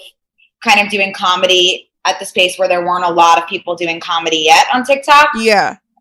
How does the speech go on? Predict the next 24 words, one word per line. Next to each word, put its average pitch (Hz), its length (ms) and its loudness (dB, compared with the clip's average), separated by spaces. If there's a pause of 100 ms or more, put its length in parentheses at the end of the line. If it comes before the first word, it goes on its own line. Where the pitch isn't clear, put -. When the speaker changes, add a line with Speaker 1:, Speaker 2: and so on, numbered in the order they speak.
(1000)
Speaker 1:
And 247 200 4
so 240 720 6
then 277 120 4
I 349 80 2
think 381 160 0
we 370 100 4
just, 339 140 2
like, 311 120 4
started 247 460 4
talking. 196 800 2 (960)
Um, 208 340 4
and 202 100 0
then 277 100 4
we 403 100 4
really 302 220 6
started 247 260 2
talking 226 300 0
every 214 200 4
day 240 120 4
because 214 320 -4
we 220 100 -6
were 208 240 -4
really, 214 380 2
like, 196 220 4